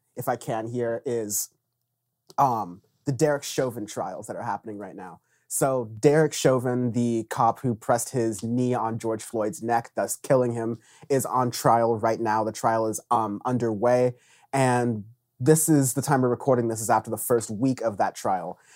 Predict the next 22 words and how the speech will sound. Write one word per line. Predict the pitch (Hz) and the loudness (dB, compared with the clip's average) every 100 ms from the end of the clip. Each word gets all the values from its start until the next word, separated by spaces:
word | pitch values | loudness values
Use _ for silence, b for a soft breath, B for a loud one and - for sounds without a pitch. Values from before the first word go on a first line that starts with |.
| b | b
And | - 143 143 | 2 4 6
there | 156 | 8
were | 156 | 8
a | |
lot | 135 151 165 | 8 8 8
of | |
things | 151 - 123 120 | 6 2 2 2
that | 110 | 0
we | 120 120 | -2 -2
ended | 120 | 0
up | 117 - | 0 0
kind | 135 | -2
of | 113 | 0
learning | 104 107 113 117 113 | -2 2 2 2 -2
and | 110 | 0
seeing | - 123 107 | 0 2 -2
happen | 107 123 110 120 110 110 | -2 0 0 2 -2 -2
immediately | 120 113 113 120 120 110 117 110 110 - _ _ - | -4 -4 -2 0 0 -2 -2 -2 -2 -6 _ _ 2
as | 127 123 120 | 4 4 2
was | 117 | -4
going | 107 110 110 | 0 0 0
on. | 107 107 117 | -2 -2 -4